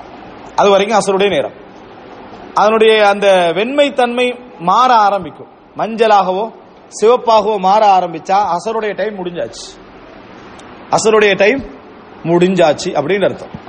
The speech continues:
சரியா? இப்ப நாங்க என்ன செய்யறோம்னா, இந்த கேலண்டரை வச்சு தானே அசர் டைம் முடிஞ்சுன்னு முடிவு எடுக்கிறோம். ஒரு, ஒரு வாரத்துக்கு, ரெண்டு வாரத்துக்கு கொஞ்சம் சூரியனை பார்த்து, என்னது,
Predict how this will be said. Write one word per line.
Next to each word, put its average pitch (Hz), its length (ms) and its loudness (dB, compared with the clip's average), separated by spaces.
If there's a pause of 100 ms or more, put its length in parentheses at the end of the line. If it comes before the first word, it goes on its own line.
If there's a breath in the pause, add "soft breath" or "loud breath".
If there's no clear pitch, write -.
(540)
சரியா? 202 580 2
இப்ப 160 120 -10
நாங்க 226 260 0
என்ன 247 180 -4
செய்யறோம்னா, 233 360 -4
இந்த 214 60 -6
கேலண்டரை 233 380 0
வச்சு 233 200 0
தானே 233 180 0
அசர் 202 240 0
டைம் 220 160 -2
முடிஞ்சுன்னு 214 240 -6
முடிவு 190 180 -2
எடுக்கிறோம். 147 320 -6 (440)
ஒரு, 269 200 2
ஒரு 240 180 6
வாரத்துக்கு, 226 400 0
ரெண்டு 220 200 -4
வாரத்துக்கு 202 440 0
கொஞ்சம் 208 200 -8
சூரியனை 220 520 -4
பார்த்து, 185 300 0
என்னது, 147 240 -4